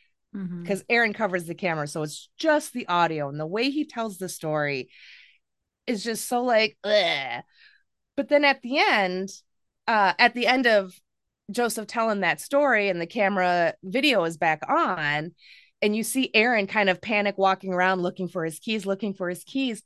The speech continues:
Speaker 2: I'm so fucking sorry, but when Joseph was like, "Did I freak you out with my rape story?" I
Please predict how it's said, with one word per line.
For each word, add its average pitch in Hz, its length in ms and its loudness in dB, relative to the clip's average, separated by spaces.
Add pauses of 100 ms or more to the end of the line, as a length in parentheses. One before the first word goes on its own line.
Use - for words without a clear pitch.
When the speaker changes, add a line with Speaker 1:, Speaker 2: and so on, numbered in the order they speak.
(220)
Speaker 2:
I'm 339 180 0
so 226 240 -6
fucking 254 360 -6
sorry, 185 320 -2
but 151 180 -6
when 175 360 -2
Joseph 202 400 -6
was 214 160 -8
like, 180 240 -4 (380)
"Did 185 100 -10
I 220 100 -2
freak 190 340 -10
you 180 120 -4
out 170 160 -4
with 190 140 -6
my 180 140 -4
rape 151 340 -8
story?" 240 520 -2
I 294 40 -6